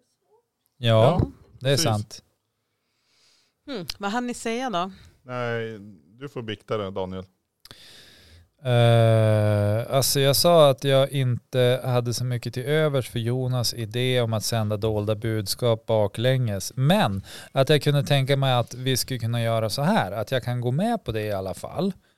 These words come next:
Speaker 3: Mm.
Speaker 1: Eh, och vi gör det.
Speaker 2: Att vi provar.
Speaker 1: Och sen att jag får säga så här när, när det inte går så bra.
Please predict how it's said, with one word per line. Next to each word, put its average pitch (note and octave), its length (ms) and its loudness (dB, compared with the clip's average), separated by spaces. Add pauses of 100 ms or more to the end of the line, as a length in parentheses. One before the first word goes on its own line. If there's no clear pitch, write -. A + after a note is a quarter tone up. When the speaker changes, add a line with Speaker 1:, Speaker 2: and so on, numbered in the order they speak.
(100)
Speaker 3:
Mm. C3 320 -2
Speaker 1:
Eh, C3 40 2
och C3 180 0
vi B2+ 40 2
gör D#3 320 6
det. G2+ 300 -6 (200)
Speaker 2:
Att - 140 -20
vi G2+ 60 -10
provar. A#2+ 520 -2
Speaker 1:
Och D3+ 180 2
sen D3+ 320 4
att C3 120 0
jag C#3+ 160 4
får C#3+ 120 -2
säga B2+ 420 4
så B2+ 120 -2
här A2+ 220 0
när, A#2 320 0
när A2+ 240 -2
det A#2 100 -6
inte A2 420 -8
går A2+ 180 -4
så - 140 -6
bra. G2+ 420 -2